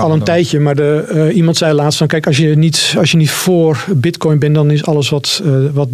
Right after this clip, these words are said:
Speaker 1: aan stroom, eh, eh, aan één joule aan stroom wordt gebruikt, ja, dat is al te veel." Ehm, de kritiek wordt wel te harte genomen, dat, dat zie ik. Eh, er zijn heel veel datacenters die met steeds, eh, energiezuinige kaarten werken, dus P C-kaarten.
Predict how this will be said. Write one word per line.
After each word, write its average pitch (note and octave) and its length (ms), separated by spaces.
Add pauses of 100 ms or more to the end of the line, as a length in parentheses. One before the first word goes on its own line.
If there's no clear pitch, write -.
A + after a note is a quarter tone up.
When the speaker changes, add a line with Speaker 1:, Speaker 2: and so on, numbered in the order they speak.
(140)
Speaker 1:
aan D3 160
stroom, D3 440
eh, C3+ 260
eh, C#3 460
aan D3 140
één E3+ 220
joule D#3+ 340
aan C3+ 120
stroom D#3 460 (340)
wordt C#3 160
gebruikt, C#3 320
ja, C#3+ 60
dat C3 100
is C#3+ 180
al C#3+ 200
te C#3 100
veel." C#3 380 (540)
Ehm, C3 600
de F3 220
kritiek D#3 280
wordt D3 160
wel C#3+ 120
te C3 80
harte D3+ 200
genomen, E3 320
dat, D3 240
dat D3+ 160
zie E3 200
ik. - 300
Eh, C3+ 380
er C3+ 80
zijn C3 160
heel D3 100
veel C#3 100
datacenters C3+ 520
die C#3 80
met B2 100
steeds, - 360 (320)
eh, C3 380
energiezuinige C3+ 760
kaarten D3+ 320
werken, D#3 280
dus C#3+ 140
P - 120
C-kaarten. D3+ 600